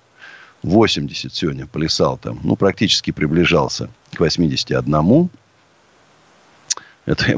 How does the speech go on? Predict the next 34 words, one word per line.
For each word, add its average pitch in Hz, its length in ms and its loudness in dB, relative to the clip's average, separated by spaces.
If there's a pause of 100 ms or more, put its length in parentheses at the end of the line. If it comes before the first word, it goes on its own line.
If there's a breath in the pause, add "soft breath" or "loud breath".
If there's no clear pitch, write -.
(120)
мне 107 240 6
все - 140 -2
время 101 160 2
говорят: 80 160 -2
«Андрей, 135 440 0
когда 120 260 0
будет 104 200 2
девальвация?» 101 540 0
Так, 147 280 0 (320 loud breath)
вы 139 100 4
даже 185 200 2
не 180 80 2
заметили, 175 420 0
она 139 200 0
уже 131 160 -2
прошла, 131 520 -4
девальвация. 92 640 -4
Когда 113 260 2 (360 loud breath)
до-, 123 260 2
доллар 110 400 2
был 95 200 -4
шестьдесят - 360 -2
три, 196 300 -4 (380)
а 101 100 0
стал 120 240 0
потом 85 320 -6
семьдесят 82 320 -4
восемь, 156 380 0
семьдесят 92 340 -4
семь. 147 180 -2
Вот 240 220 0
она, 175 320 2
девальвация, 107 680 0
называется. 82 680 -2